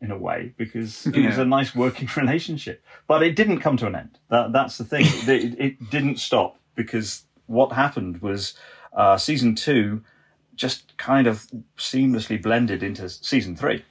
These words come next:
Speaker 1: which is what we're currently working on. So, um, yeah, it, it, it,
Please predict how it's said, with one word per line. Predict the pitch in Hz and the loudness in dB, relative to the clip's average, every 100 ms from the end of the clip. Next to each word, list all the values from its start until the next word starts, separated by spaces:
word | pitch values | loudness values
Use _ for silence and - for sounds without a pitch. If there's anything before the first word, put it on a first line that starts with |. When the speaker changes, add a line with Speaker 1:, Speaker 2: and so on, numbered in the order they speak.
| _ _ | _ _
Speaker 1:
which | 107 - | -10 -10
is | 107 92 - - | -10 -12 -14 -8
what | 113 - | -8 -6
we're | 104 | -8
currently | - 139 123 98 | -4 -2 -2 -2
working | 98 131 139 95 | -2 -2 -4 -10
on. | 85 | -12
So, | - - 104 101 - - - - - | -12 -6 -4 -6 -12 -20 -20 -4 2
um, | 113 113 113 113 117 - _ _ _ | 4 6 4 2 0 -6 _ _ _
yeah, | 139 151 127 | 2 4 4
it, | 113 117 127 | 2 -2 -4
it, | 135 127 | -6 -8
it, | 143 135 | -8 -10